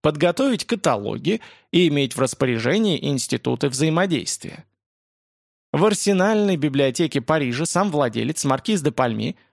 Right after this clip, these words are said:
определенным образом осуществлял такое взаимодействие и ориентировал пользователей в своей гигантской коллекции.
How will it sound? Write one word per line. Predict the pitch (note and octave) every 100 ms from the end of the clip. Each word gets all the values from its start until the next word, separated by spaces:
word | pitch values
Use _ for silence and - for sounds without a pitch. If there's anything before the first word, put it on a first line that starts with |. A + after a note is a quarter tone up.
| -
определенным | E3+ F#3 E3+ E3+ G#3 G3+ E3+ -
образом | F3 F3 E3+ F3 D#3+
осуществлял | C#3+ - C3+ C3+ - B2 C#3 F#3+
такое | E3+ B2+ D3
взаимодействие | E3 C3 D#3+ D#3+ G#3+ C4 A3 - - A#2
и | -
ориентировал | E3+ F3 E3 C#3 F3+ D#3+ C3+
пользователей | A#2+ D#3+ E3+ E3 C#3+ C3+ B2
в |
своей | - C#3 D3+ D3
гигантской | C3+ C3+ C#3 B2 - B2
коллекции. | B2+ C3+ C3 - - - -